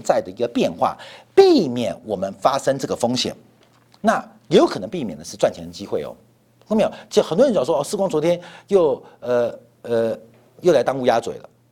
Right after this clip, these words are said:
我跟你讲，说实在话，可能常常说，“世光你看空，看空，看空，你空头总胜利。”其实我们强调的是风险呐。看到没有？你今天没赚到钱，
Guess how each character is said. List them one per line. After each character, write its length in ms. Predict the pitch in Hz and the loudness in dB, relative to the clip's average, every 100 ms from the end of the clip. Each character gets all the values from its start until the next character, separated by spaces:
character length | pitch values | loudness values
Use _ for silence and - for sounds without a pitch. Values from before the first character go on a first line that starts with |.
| _ | _
我 80 | - | -4
跟 120 | 269 | 0
你 60 | 247 | 0
讲， 160 | 92 - | -2 -6
说 140 | - 208 | -6 -4
实 40 | |
在 80 | 101 | -2
话， 220 | 87 101 - _ _ _ - | -2 -4 -4 _ _ _ -6
可 160 | 147 | 0
能 120 | 160 - | 2 0
常 180 | - 143 | -6 -6
常 140 | 170 | -4
说 160 | 170 175 | -4 -6
，“世 140 | - | -4
光 120 | 185 | -6
你 60 | 117 | -6
看 140 | 110 | -8
空， 100 | 107 | -10
看 140 | 110 113 | -6 -4
空， 120 | 110 | -4
看 140 | 110 | -6
空， 100 | 98 | -6
你 80 | 110 | -6
空 160 | 120 185 | -2 -2
头 60 | |
总 100 | 135 | -4
胜 160 | - 123 | -4 -4
利。” 160 | 123 80 - - - | -4 -8 -16 -18 -6
其 320 | - 202 233 | -2 0 0
实 180 | - 185 | 0 -4
我 140 | 90 | -4
们 140 | 95 | -8
强 260 | 131 - 90 | -6 -8 -2
调 140 | 127 | -2
的 80 | 92 | -2
是 120 | - | -8
风 380 | 95 - 139 139 | -14 -6 -6 -4
险 340 | 139 - - - | -4 -4 -4 -10
呐。 80 | - - - _ | -16 -20 -20 _
看 20 | - | -4
到 60 | |
没 80 | 202 | -2
有？ 80 | 135 - - - | -2 -6 -20 -8
你 220 | 156 143 | -2 -2
今 320 | 127 233 226 | 0 0 2
天 340 | 226 220 208 208 - | 2 4 2 0 -14
没 320 | 135 117 117 170 | -6 -4 -4 -6
赚 240 | - - 110 117 | -2 -2 -2 -6
到 200 | 113 85 | -6 -6
钱， 200 | - | -12